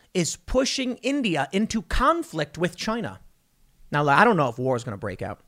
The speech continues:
You know, I get messages from people whenever I cover this stuff saying, "Tim, you're fear-mongering." Look, I'm reading the news. Is it possible these news stories are just m-, bits of propaganda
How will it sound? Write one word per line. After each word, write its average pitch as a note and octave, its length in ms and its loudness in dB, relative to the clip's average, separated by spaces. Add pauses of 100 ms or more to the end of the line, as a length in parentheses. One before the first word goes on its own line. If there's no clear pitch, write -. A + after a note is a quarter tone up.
(460)
You D#3 80 2
know, D#3 80 6
I F3 80 6
get F3 100 4
messages E3+ 400 0
from E3 160 -2
people D#3 300 -2
whenever D3 220 0
I C3 40 -4
cover F#3+ 280 -2
this D#3 100 -4
stuff D3 220 -2
saying, C#3 360 -4 (280)
"Tim, E3 180 0
you're D3 140 -2
fear-mongering." G#2 1080 -4 (220)
Look, G#3+ 120 6
I'm A#3+ 220 4
reading C4 320 -2
the D3+ 80 -2
news. C3 540 -4 (380)
Is F#3+ 140 4
it D#4 160 0
possible A#3 540 0
these F3+ 260 -2
news G#3 240 2
stories C#3+ 460 0 (520)
are E3 140 6
just F#3+ 380 0 (460)
m-, D3 340 -4
bits C4+ 200 2
of B3+ 140 -4
propaganda C#3+ 800 -2